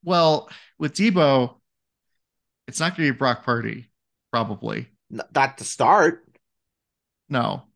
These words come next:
Speaker 2: Not to start the year. I
Speaker 1: It's
Speaker 2: mean,
Speaker 1: gonna
Speaker 2: honestly,
Speaker 1: be Trey Lance. I mean,
Speaker 2: I
Speaker 1: Trey
Speaker 2: think it's gonna
Speaker 1: Lance
Speaker 2: be
Speaker 1: is
Speaker 2: Dar-,
Speaker 1: not
Speaker 2: I think it's gonna be Darnold.
Speaker 1: Or Sa-, or Sammy.
Speaker 2: I think it's gonna be Sam.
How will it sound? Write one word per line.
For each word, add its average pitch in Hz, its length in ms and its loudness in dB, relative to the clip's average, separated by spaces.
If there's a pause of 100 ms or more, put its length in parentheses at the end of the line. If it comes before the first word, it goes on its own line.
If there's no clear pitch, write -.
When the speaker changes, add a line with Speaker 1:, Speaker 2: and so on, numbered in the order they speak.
(140)
Speaker 2:
Not 165 220 0
to 135 60 -16
start 135 320 -2
the 117 80 -8
year. 160 520 2 (760)
I 131 100 -2
Speaker 1:
It's 127 100 2
Speaker 2:
mean, 123 60 0
Speaker 1:
gonna 139 140 2
Speaker 2:
honestly, 240 260 0
Speaker 1:
be 135 40 2
Trey 131 60 2
Lance. 127 760 -2
I 147 60 -8
mean, 135 80 -2
Speaker 2:
I 127 40 -8
Speaker 1:
Trey 151 140 0
Speaker 2:
think 147 60 2
it's 147 60 0
gonna 151 60 2
Speaker 1:
Lance 160 120 4
Speaker 2:
be 127 60 -4
Speaker 1:
is 131 60 -6
Speaker 2:
Dar-, 139 100 2
Speaker 1:
not 135 100 4
Speaker 2:
I - 40 2
think 127 100 2
it's 190 100 -4
gonna 196 140 0
be 175 100 -2
Darnold. 208 500 0 (1300)
Speaker 1:
Or 127 80 -14
Sa-, 131 280 -12
or 123 140 -14
Sammy. 113 500 -6 (480)
Speaker 2:
I 131 120 0
think 226 120 -8
it's 226 80 -12
gonna 220 180 0
be 262 60 -10
Sam. 262 480 -2